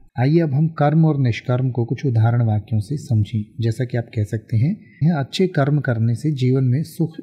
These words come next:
शांति आती है।" या फिर आप कह सकते हैं कि कर्म से ही व्यक्ति की असली पहचान होती है। या फिर आप कह सकते हैं, "निष्कर्म व्यक्ति समाज के लिए बोझ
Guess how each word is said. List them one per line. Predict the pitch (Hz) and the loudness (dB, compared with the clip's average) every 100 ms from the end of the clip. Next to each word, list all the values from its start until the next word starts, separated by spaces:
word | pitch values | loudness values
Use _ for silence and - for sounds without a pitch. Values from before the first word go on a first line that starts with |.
| - | -16
शांति | - 120 113 110 135 | -6 -2 -2 -2 -2
आती | 127 104 101 | -2 -2 -2
है।" | 101 98 - - _ _ _ - | -2 -2 -10 -20 _ _ _ -4
या | 131 | 0
फिर | 139 | 0
आप | 139 139 | 0 -2
कह | |
सकते | 127 135 143 | -2 -2 0
हैं | 139 165 | 2 2
कि | 175 170 | 0 -4
कर्म | - 143 160 | 0 2 2
से | 170 139 | 2 2
ही | 131 127 123 117 139 | 2 2 0 -2 -2
व्यक्ति | 117 131 - 165 | 0 -2 0 -2
की | 160 143 | 0 0
असली | 120 - 139 | -2 -2 -2
पहचान | 139 113 104 107 101 123 | 0 -2 -2 -2 -2 -2
होती | 104 101 - 98 | -2 -4 -2 -2
है। | 98 90 - - | -2 -6 -16 -2
या | 120 | 2
फिर | 117 | 4
आप | 117 - | 2 2
कह | 120 | 0
सकते | 110 117 139 | 0 -4 0
हैं, | 135 151 | 2 4
"निष्कर्म | 131 127 - 156 160 | 2 0 0 2 4
व्यक्ति | 151 123 123 - 131 | 4 2 -2 -2 -4
समाज | - 127 123 131 | 0 2 2 0
के | 123 123 | 0 0
लिए | 120 135 | 2 0
बोझ | 123 127 131 | 0 2 2